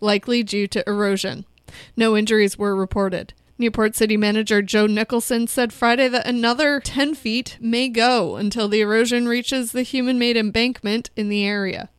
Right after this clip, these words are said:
A major assessment of the entire walkway was done in twenty fourteen. That was after Superstorm Sandy washed away sections of it. Ukrainians in the U S are reacting to a move by President Biden to grant them humanitarian relief known as temporary protected status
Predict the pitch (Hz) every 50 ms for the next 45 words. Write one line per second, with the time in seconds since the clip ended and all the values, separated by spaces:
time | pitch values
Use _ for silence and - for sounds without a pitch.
0 | _ _ _ 214 208 208 202 196 190 185 - - 254 254 - 240 240 - - 214
1 | 220 220 214 208 214 - - 240 240 277 277 254 226 190 190 196 - - 240 233
2 | 247 269 277 277 269 233 220 - 269 269 262 262 262 262 262 240 - - - 247
3 | 254 254 247 - 233 233 226 226 - - 240 226 220 220 196 - - _ _ _
4 | _ - - _ _ - 208 202 180 175 196 202 202 - - 214 233 247 - 247
5 | 240 233 226 - 233 208 - 208 - - - 220 214 208 202 196 196 - - 220
6 | 214 226 247 240 233 233 233 220 233 240 254 - - - 285 269 277 277 262 -
7 | - - 254 - - - 226 202 196 190 190 190 - - - - - _ _ _
8 | - - - - - - - _ - 254 247 240 226 - 247 240 233 226 226 233
9 | 233 240 240 226 226 226 226 220 226 233 240 - 247 233 233 240 240 233 226 240
10 | 247 - 262 254 240 - 262 247 226 220 220 226 233 240 247 240 - 240 233 233
11 | 233 - 240 226 220 214 214 214 214 208 214 226 240 247 247 247 240 294 262 247
12 | 269 277 285 302 285 - 302 277 262 269 294 302 285 285 269 262 262 - - 269
13 | 254 247 240 220 214 214 214 214 214 233 262 262 233 247 - - 233 214 208 208
14 | 214 214 208 214 - - - 226 208 - 208 214 208 214 226 240 233 - 214 -
15 | 220 208 - - 202 - - - - - 240 247 254 240 226 233 - -